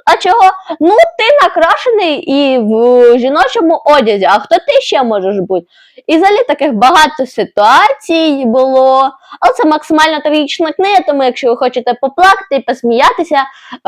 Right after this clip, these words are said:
вас, е, вас приймає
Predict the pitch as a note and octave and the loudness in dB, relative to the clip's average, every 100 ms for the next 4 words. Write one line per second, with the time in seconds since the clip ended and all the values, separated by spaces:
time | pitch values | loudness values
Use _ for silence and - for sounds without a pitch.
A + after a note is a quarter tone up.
0 | G#3+ A3 A#3 A#3 D4 G4 A#4+ - - - | 2 4 4 4 4 4 2 -4 -12 -4
1 | G#3+ A3+ A3+ G#3+ F#3+ - _ _ A3 E4 | 0 2 0 -2 -6 -14 _ _ 0 0
2 | - B3+ A#3+ C4 E4+ E4 D#4 C#4+ B3+ A#3 | 0 -2 0 2 2 2 2 2 4 2